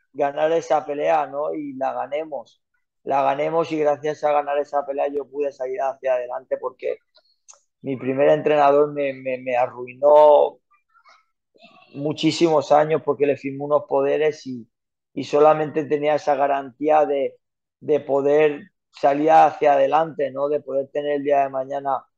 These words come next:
una libertad financiera buena o por, o por, o por lo menos no deberle dinero a nadie, ni gracias a to-, a Estados Unidos pude, pude afrontar todo eso.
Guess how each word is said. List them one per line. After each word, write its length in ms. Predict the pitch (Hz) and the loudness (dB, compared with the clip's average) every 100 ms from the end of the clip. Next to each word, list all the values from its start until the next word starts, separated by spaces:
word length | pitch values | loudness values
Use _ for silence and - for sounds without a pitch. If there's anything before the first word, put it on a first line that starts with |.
| _ _ _ | _ _ _
una 280 | - 151 156 | -10 0 2
libertad 640 | 156 156 147 143 135 151 151 | 2 0 0 -2 0 0 0
financiera 800 | 151 143 143 - 156 147 143 123 | -2 -8 -8 -6 0 2 4 2
buena 640 | 123 135 156 165 143 117 _ _ _ _ _ | -4 -2 0 0 -2 -8 _ _ _ _ _
o 180 | 143 135 | -6 -4
por, 240 | 147 147 151 - | -4 -4 -4 -2
o 160 | 143 | -4
por, 260 | - 147 143 | -2 -4 -2
o 120 | 147 151 | -4 -2
por 160 | 147 | 0
lo 120 | 143 139 | 0 -2
menos 260 | 156 165 | -4 -8
no 120 | 165 | -8
deberle 440 | 156 156 156 156 151 | -2 0 0 -2 -6
dinero 340 | 151 147 147 | -8 -6 0
a 60 | 143 | 0
nadie, 300 | 143 147 147 | 2 0 -2
ni 140 | 135 | -12
gracias 480 | 123 135 - 151 151 | -6 -6 -2 -6 -2
a 140 | 147 147 | -2 0
to-, 320 | 143 131 _ _ _ | -2 -2 _ _ _
a 200 | 139 139 | 0 2
Estados 440 | 123 147 151 143 147 | 2 2 2 2 -4
Unidos 560 | 143 147 151 160 170 - _ _ _ _ _ _ _ | -10 -6 -2 0 -2 -8 _ _ _ _ _ _ _
pude, 600 | - 151 151 151 147 - - | -8 -2 0 0 -2 -8 -12
pude 520 | 147 151 151 147 _ _ _ _ _ _ _ _ _ | -4 0 0 -2 _ _ _ _ _ _ _ _ _
afrontar 600 | 139 139 143 131 147 147 | -2 -2 -4 0 2 2
todo 260 | 147 143 139 | 2 0 0
eso. 320 | 139 - - | -4 -8 -20